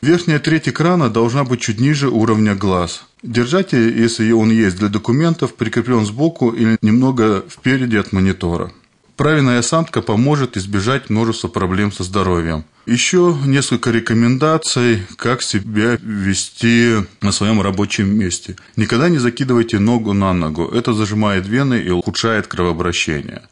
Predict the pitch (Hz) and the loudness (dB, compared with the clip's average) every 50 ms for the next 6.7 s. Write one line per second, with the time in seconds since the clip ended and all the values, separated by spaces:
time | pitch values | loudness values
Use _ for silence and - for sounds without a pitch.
0 | _ _ _ 107 113 139 139 151 147 - - 160 170 185 175 - - - - 110 | _ _ _ -2 -2 0 0 -2 -4 -2 -2 -2 -2 -2 -4 -6 -12 -10 -10 -6
1 | 113 135 131 139 117 113 117 120 120 127 147 175 185 180 160 143 120 104 117 147 | -6 -4 -2 0 2 2 4 4 4 2 2 0 0 2 2 4 4 4 4 2
2 | 143 - - - - - 101 92 - - 120 - - - 98 - 101 92 92 92 | 0 -2 -4 -4 -2 -4 -4 -4 -4 -6 -6 -4 -4 -6 -4 -2 0 0 2 2
3 | 92 82 80 71 - - - - - - - - _ _ _ _ - 143 170 156 | 0 0 -2 -4 -6 -6 -10 -12 -12 -14 -16 -18 _ _ _ _ -2 -2 0 0
4 | 156 139 - - 113 104 - - - - 151 147 143 - 110 - - 110 113 127 | -2 -4 -2 -2 -2 -2 -2 -4 -4 -2 -2 -2 -2 -2 -4 -2 0 0 0 0
5 | 143 127 - 98 98 98 95 - - 110 104 98 90 90 87 85 110 131 165 156 | -2 -4 -4 -2 -2 -2 -2 0 0 0 0 0 0 0 -2 0 0 0 0 0
6 | 151 147 139 - - 135 135 131 143 147 147 143 147 - | 0 -2 -2 -2 -4 -4 -2 -2 0 0 0 0 -2 -8